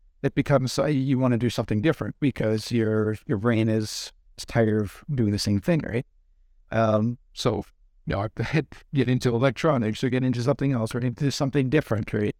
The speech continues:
Um, but that, that also makes a person stronger too in the long run, because you're learning more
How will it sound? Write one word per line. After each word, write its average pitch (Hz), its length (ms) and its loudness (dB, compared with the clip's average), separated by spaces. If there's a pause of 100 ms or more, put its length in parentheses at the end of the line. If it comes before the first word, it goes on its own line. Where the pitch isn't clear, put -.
(600)
Um, 107 420 -2 (480)
but 156 240 -2
that, 135 200 2 (300)
that 151 140 2 (280)
also 131 280 -2
makes 127 200 0
a - 40 -10
person 113 260 0
stronger 104 380 -2
too 135 300 2
in 120 140 2
the 113 60 0
long 113 200 0
run, 127 160 -2
because 117 260 0
you're 117 100 4
learning 110 300 2
more 110 400 2